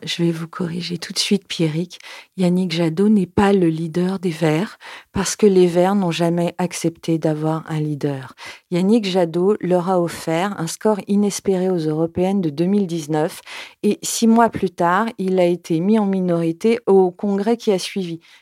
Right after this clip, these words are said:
C'est un grand classique chez les Verts. Même le secrétaire national des Verts n'est pas considéré comme leur leader parce qu'ils ont une culture égalitariste. Et c'est tout leur problème pour la préparation de la présidentielle.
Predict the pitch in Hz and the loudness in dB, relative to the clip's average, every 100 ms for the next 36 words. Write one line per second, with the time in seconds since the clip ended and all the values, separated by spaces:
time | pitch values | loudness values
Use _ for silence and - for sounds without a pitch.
0 | - - 247 247 233 220 196 240 247 220 | -14 -2 -2 2 2 2 0 0 0 0
1 | 196 - 214 - - - - 196 190 175 | -2 -2 -8 -10 -14 -6 0 2 2 2
2 | 170 165 143 _ - - - 220 269 254 | -2 -4 -8 _ -20 -14 0 4 6 6
3 | 196 - 247 - 233 233 208 196 180 - | 4 2 -2 0 0 2 0 0 -4 -4
4 | 196 185 175 180 185 214 240 180 190 202 | -2 0 0 0 2 2 2 0 -2 -4
5 | 196 - 180 180 185 180 170 156 160 185 | -4 -6 -4 -2 -2 -2 -2 -2 -2 -2
6 | 202 247 269 - 185 - 185 180 196 190 | 2 2 2 -2 -6 -6 -6 -4 -4 -4
7 | - 185 - 254 247 - 214 214 208 208 | -8 -10 -2 -2 -2 -4 0 2 2 -2
8 | 202 175 165 - - - - - - - | -4 -4 -6 -8 -12 -14 -14 -20 -16 -6
9 | 185 - 196 - 294 262 - 202 208 196 | -4 -2 -2 0 2 2 -2 -4 0 2
10 | 214 262 190 - _ _ - 226 220 208 | 0 0 -4 -8 _ _ -2 4 4 4
11 | 214 202 196 190 - 226 202 - 190 180 | -2 -2 -2 -2 -4 -2 -2 -4 -6 -6
12 | 180 175 - 175 156 | -6 -8 -8 -10 -10